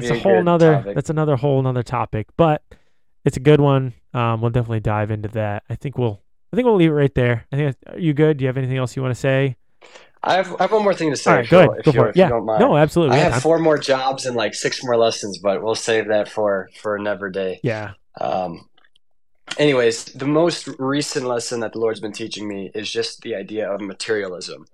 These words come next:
Speaker 2: We talk a lot about work and a lot about money, and, you know, just, there's been a lot of things I've went through. I, the job I have now, I'm really grateful for, but it took me three months to get it.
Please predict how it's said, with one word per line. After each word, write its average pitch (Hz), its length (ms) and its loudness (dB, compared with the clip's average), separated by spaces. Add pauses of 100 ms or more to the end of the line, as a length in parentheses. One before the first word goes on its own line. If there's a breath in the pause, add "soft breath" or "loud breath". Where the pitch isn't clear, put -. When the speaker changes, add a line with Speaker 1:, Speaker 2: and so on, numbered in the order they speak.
(240 soft breath)
Speaker 2:
We 107 120 -8
talk 110 220 -4
a 123 40 -2
lot 117 160 0
about 113 220 -2
work 113 240 2
and 98 100 -14
a 98 40 -8
lot 107 160 -4
about 107 180 -6
money, 104 380 -6 (340)
and, 104 500 -6 (100)
you 113 120 -8
know, 107 200 -4
just, - 520 -8
there's 113 200 -8
been 120 100 -6
a 107 60 -4
lot 117 240 -2
of 113 60 -4
things 120 180 -6
I've 104 120 0
went 107 180 -6
through. 95 140 -6
I, 101 160 -2
the 90 120 -14
job 117 240 -2
I 139 60 -4
have 131 260 -6
now, 101 380 -8
I'm 98 120 -14
really 113 200 -6
grateful 107 360 -10
for, 98 320 -12
but 101 100 -10
it 98 60 -12
took - 220 -6
me 113 80 -8
three 135 260 -6
months 117 340 -8
to 98 80 -12
get 98 200 -8
it. 73 120 -12